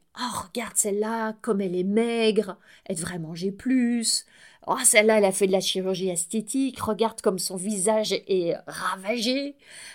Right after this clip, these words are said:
Euh, regarde celle-là, comme elle dépense son argent, c'est du bling-bling, du tape à l'œil, c'est affreux. »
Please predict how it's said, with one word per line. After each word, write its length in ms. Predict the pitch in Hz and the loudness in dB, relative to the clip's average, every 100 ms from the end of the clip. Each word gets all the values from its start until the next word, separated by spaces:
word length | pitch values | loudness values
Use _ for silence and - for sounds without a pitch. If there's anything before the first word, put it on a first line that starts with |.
| - 196 | -6 -2
Euh, 640 | 208 226 214 214 214 214 220 - _ _ _ - | 2 2 0 0 -2 -4 -8 -20 _ _ _ -6
regarde 420 | 247 220 285 285 | -2 2 2 2
celle-là, 400 | - 240 240 262 | 2 2 0 -4
comme 200 | 240 196 | -4 -2
elle 140 | 175 | -2
dépense 440 | 165 233 240 240 - | -2 -2 -4 -4 -4
son 260 | 214 196 | -4 -6
argent, 440 | 208 214 226 254 240 | -6 -6 -6 -4 -2
c'est 180 | - | -2
du 120 | 175 180 | -2 -6
bling-bling, 760 | 165 220 240 233 190 233 226 | -8 -6 -4 -2 -2 -2 -4
du 180 | 196 190 | -6 -8
tape 300 | - 214 - | -12 -14 -8
à 100 | 220 | -2
l'œil, 340 | 220 226 214 | 0 2 2
c'est 220 | 202 - 151 | 2 0 -2
affreux. » 800 | - 202 - - 262 233 240 | -6 -6 -6 -2 0 0 -2